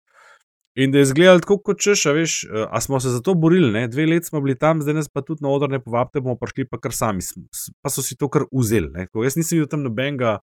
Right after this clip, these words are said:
akta, ne vem, upora, razloga za karkoli takega, da bi karkoli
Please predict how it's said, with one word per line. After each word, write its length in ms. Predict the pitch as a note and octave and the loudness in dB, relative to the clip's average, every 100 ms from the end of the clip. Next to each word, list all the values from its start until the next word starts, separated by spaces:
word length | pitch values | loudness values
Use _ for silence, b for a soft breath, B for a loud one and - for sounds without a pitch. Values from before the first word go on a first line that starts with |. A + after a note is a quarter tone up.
| _ _ _ _ | _ _ _ _
akta, 440 | G#2+ A2 - - G#2+ | 2 2 2 -2 -2
ne 140 | F2 | 0
vem, 200 | F#2 G2 | -2 -2
upora, 460 | F2 - G#2 A#2 G#2+ F#2 F2+ | -4 -2 0 2 2 0 0
razloga 480 | F2 G2 A#2 B2 A2 | -2 -4 -2 -2 -2
za 100 | F#2+ | -4
karkoli 320 | A2+ G#2+ G#2+ | -8 -10 -10
takega, 360 | G2 F#2+ G2+ G#2 | -4 -4 -2 -2
da 80 | F#2+ | -2
bi 180 | F#2 | -4
karkoli 480 | D#2+ C3 - C3 A2+ | -6 -10 -6 -4 -4